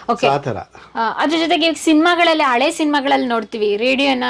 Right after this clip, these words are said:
Speaker 1: ಇಂಟ್ರೊಡ್ಯೂಸ್ ಮಾಡ್ಕೊಂಡಿರ್ತಾರೆ, ಮತ್ತೆ ರೇಡಿಯೋದಲ್ಲಿ ಕಮ್ಯುನಿಕೇಟ್ ಮಾಡ್ತಾರೆ. ಈ ರೀತಿ ಸಿನಿಮಾ ಮತ್ತೆ ಆ, ಮಿಲಿಟರಿ ಸೆಷನ್‌ಗಳಲ್ಲೆಲ್ಲ ಬಳಸ್ಕೊಂಡಿದ್ದು ಯಾವಾಗ ರೇಡಿಯೋನ ಇಂಡಿಯಾದಲ್ಲಿ?
Speaker 2: ನ-, ನೈನ್ಟೀನ್ ಫಾರ್ಟೀಸ್‌ನಲ್ಲೇ ಶುರು ಮಾಡಿದ್ರು. ಸಿನಿಮಾದಲ್ಲಿ ನೈನ್ಟೀನ್ ಸಿಕ್ಸ್ಟೀನಿಂದ ಶು-,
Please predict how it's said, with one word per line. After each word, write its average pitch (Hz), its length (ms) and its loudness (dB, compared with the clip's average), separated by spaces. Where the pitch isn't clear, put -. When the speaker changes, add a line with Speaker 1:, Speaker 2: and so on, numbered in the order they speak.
Speaker 1:
ಇಂಟ್ರೊಡ್ಯೂಸ್ 214 360 -4
ಮಾಡ್ಕೊಂಡಿರ್ತಾರೆ, 202 540 -6
ಮತ್ತೆ 208 200 -4
ರೇಡಿಯೋದಲ್ಲಿ 220 520 2
ಕಮ್ಯುನಿಕೇಟ್ 208 520 -4
ಮಾಡ್ತಾರೆ. 190 720 -8
ಈ 302 40 0
ರೀತಿ 311 160 2
ಸಿನಿಮಾ 320 520 2
ಮತ್ತೆ 294 720 -2
ಆ, 214 260 -4
ಮಿಲಿಟರಿ 240 640 -2
ಸೆಷನ್‌ಗಳಲ್ಲೆಲ್ಲ 214 800 -2
ಬಳಸ್ಕೊಂಡಿದ್ದು 262 680 0
ಯಾವಾಗ 220 360 0
ರೇಡಿಯೋನ 196 300 0
ಇಂಡಿಯಾದಲ್ಲಿ? 214 720 0
Speaker 2:
ನ-, 131 220 -2
ನೈನ್ಟೀನ್ 156 380 -2
ಫಾರ್ಟೀಸ್‌ನಲ್ಲೇ 165 680 -4
ಶುರು - 220 -12
ಮಾಡಿದ್ರು. 92 260 -12
ಸಿನಿಮಾದಲ್ಲಿ 208 760 4
ನೈನ್ಟೀನ್ 165 340 -2
ಸಿಕ್ಸ್ಟೀನಿಂದ 135 680 -6
ಶು-, 110 280 -8